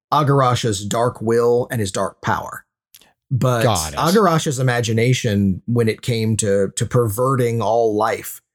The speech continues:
Speaker 1: was definitely not limited to both insects or rept-,
Speaker 2: Okay.
Speaker 1: reptiles. 'Cause
Speaker 2: Okay,
Speaker 1: there's all
Speaker 2: that's
Speaker 1: kinds of
Speaker 2: interesting.
Speaker 1: things out there.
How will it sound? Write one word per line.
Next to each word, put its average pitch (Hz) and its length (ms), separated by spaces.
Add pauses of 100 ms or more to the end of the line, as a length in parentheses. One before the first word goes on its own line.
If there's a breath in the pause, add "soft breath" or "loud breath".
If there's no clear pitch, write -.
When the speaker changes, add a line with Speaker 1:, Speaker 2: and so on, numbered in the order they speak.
(220)
Speaker 1:
was 101 220
definitely 190 340
not 147 200
limited 123 340
to 98 80
both 101 200
insects 101 600
or 95 220
rept-, 110 320
Speaker 2:
Okay. 95 160
Speaker 1:
reptiles. - 680 (440)
'Cause 110 340
Speaker 2:
Okay, 98 80
Speaker 1:
there's 165 160
all 160 140
Speaker 2:
that's 110 320
Speaker 1:
kinds 143 320
of 127 40
Speaker 2:
interesting. 98 260
Speaker 1:
things 90 300
out 85 200
there. - 300